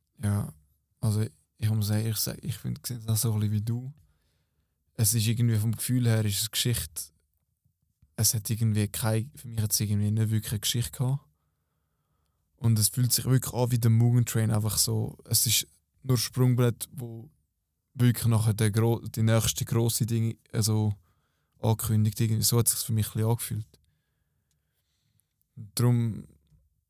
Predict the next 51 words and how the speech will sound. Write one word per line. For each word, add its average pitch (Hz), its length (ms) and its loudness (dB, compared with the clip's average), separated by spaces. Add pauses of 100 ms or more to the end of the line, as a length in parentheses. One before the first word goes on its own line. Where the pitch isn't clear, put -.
(540)
also, 60 640 -8 (840)
ich - 140 -16
kann 104 200 0
eigentlich 101 260 2
da 104 200 0
nur 107 160 2
ein 107 60 0
Fünfe 110 380 -2
geben. 101 200 0
Es 104 180 0
ist 110 100 2
irgendwie 110 260 2
so, 104 300 2 (1300)
du 117 160 2
hast 113 160 4
nicht 117 120 4
wirklich 117 240 2
eine 113 80 2
Geschichte - 300 2
gehabt, 120 420 2
es 113 100 0
hat 113 100 0
nicht 110 280 -2
gest-, - 140 -6 (320)
es - 120 -8
hat, 107 120 -8 (1600)
es - 120 -4
hat 123 80 4
nicht 127 180 2
irgendwie, 120 300 0
ich 101 320 -6
hab's 117 160 2
ein 120 60 -6
bisschen 123 160 -2
schade 127 220 2
gefunden, 135 400 0
muss 120 120 0
ehrlich 123 260 0
sein, 127 220 -2
aber 117 160 0
es 110 100 2
ist, 110 140 0
hat - 280 -4
auch 110 100 0
nicht 110 120 -2
irgendwie, 113 320 -2
nicht 113 140 2
wirklich 113 280 -2
gestört - 440 -2
für 110 100 -2
mich. 107 200 0